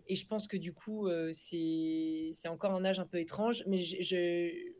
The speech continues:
je me sentais bien encore, euh, déjà à ce moment-là, je me sentais, euh, quand même bien dans ma peau,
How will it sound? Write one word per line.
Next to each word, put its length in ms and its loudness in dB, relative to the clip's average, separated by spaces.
je 340 -6
me 80 8
sentais 360 2
bien 260 6
encore, 320 4
euh, 180 -2
déjà 400 4
à 60 6
ce 120 -6
moment-là, 280 4
je 80 -2
me 60 0
sentais, 440 2
euh, 180 0
quand 100 -6
même 280 -2
bien 260 6
dans 120 6
ma 120 4
peau, 280 2